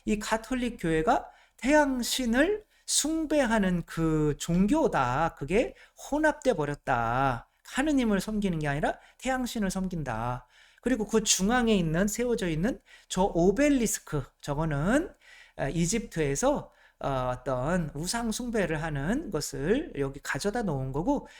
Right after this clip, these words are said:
저거는 남자의 성기를 의미한다. 그래서 가톨릭 교회가, 에, 어떤 성적으로 타락한 이 면을,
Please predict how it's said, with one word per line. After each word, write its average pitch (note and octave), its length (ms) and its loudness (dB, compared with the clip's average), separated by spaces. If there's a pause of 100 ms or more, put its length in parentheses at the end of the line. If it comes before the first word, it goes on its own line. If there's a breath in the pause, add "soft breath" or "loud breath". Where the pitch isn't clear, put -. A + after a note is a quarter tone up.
저거는 E3+ 400 -2
남자의 C#3+ 600 -2
성기를 C#4 840 2
의미한다. E3 460 0 (420)
그래서 D#3+ 400 0
가톨릭 F3 480 -4
교회가, C#3 640 0 (320 loud breath)
에, B2+ 40 -4
어떤 A#2+ 340 -8
성적으로 A#3+ 560 -2
타락한 A3 680 -4
이 D3 180 -4
면을, D#3+ 460 -2